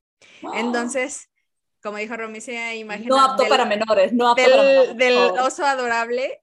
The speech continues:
Speaker 2: pues, se, se está di-, diluyendo cada, cada vez más. Aún así, es el apetito sexual del panda gigante lo que más se malinterpreta. Esta mitología moderna ha sido creada por todo un desfile de pandas exportados a zoológicos extranjeros,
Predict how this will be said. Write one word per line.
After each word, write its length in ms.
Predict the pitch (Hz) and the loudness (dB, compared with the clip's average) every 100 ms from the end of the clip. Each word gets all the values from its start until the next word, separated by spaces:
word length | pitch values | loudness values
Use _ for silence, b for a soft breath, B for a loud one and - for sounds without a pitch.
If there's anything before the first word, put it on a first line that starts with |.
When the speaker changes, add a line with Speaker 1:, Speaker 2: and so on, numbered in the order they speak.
| _ | _
Speaker 2:
pues, 300 | 208 208 _ | -12 -12 _
se, 160 | 208 | -12
se 120 | 202 214 | -8 -10
está 460 | 214 214 208 208 | -8 -4 -2 -4
di-, 160 | 202 190 | -8 -14
diluyendo 640 | 208 240 214 196 190 180 | -8 -6 -6 -8 -10 -14
cada, 320 | 180 185 185 - | -14 -14 -14 -12
cada 220 | 208 185 | -10 -10
vez 220 | 175 185 | -12 -16
más. 340 | - - - _ _ | -20 -20 -20 _ _
Aún 280 | 262 277 370 466 | 0 2 2 0
así, 460 | - 349 247 294 _ _ _ _ _ _ | -2 -4 -6 -8 _ _ _ _ _ _
es 200 | 269 285 | -2 -2
el 140 | 392 381 | -2 -6
apetito 440 | 349 269 240 285 | -6 -10 -12 -14
sexual 340 | 302 - 220 | -12 -12 -10
del 160 | 220 233 | -10 -10
panda 220 | 214 208 | -14 -16
gigante 580 | 240 247 202 196 214 - | -16 -14 -14 -14 -18 -18
lo 240 | 196 226 226 | -12 -10 -8
que 180 | 233 226 | -10 -10
más 480 | 233 240 233 233 240 | -8 -4 -4 -4 -6
se 80 | |
malinterpreta. 920 | 254 254 240 233 226 233 269 285 - _ _ b b b b | -10 -8 -8 -8 -10 -8 -8 -8 -16 _ _ b b b b
Esta 260 | 247 277 392 | -4 -2 -4
mitología 500 | 392 330 277 269 254 | -6 -6 -6 -4 -6
moderna 540 | 262 247 233 226 220 - | -6 -6 -8 -8 -12 -6
ha 140 | 226 | -6
sido 300 | 240 285 277 | -6 -8 -10
creada 420 | 269 220 208 214 | -6 -6 -6 -8
por 140 | 214 220 | -12 -18
todo 320 | _ 247 277 | _ -6 -6
un 80 | 320 | -6
desfile 380 | 269 - 240 240 | -12 -10 -10 -8
de 100 | 226 | -8
pandas 340 | 208 208 220 | -10 -12 -14
exportados 560 | 226 - 196 196 202 202 | -16 -16 -14 -10 -10 -12
a 40 | |
zoológicos 560 | 202 185 185 190 208 196 | -16 -14 -16 -20 -20 -20
extranjeros, 680 | 196 208 220 247 240 - | -20 -18 -8 -8 -8 -12